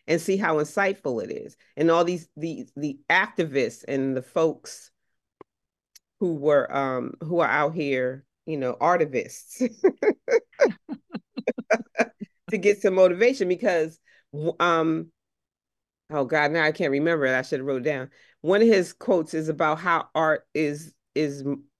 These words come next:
more than, more than visual. It, art is, makes you think. Art makes you,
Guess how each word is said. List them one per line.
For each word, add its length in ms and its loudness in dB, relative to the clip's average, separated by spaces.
more 380 2
than, 500 -2
more 280 -2
than 460 -2
visual. 420 0
It, 140 0
art 200 4
is, 220 -2
makes 300 -4
you 80 -6
think. 540 -4
Art 240 0
makes 400 -4
you, 340 -6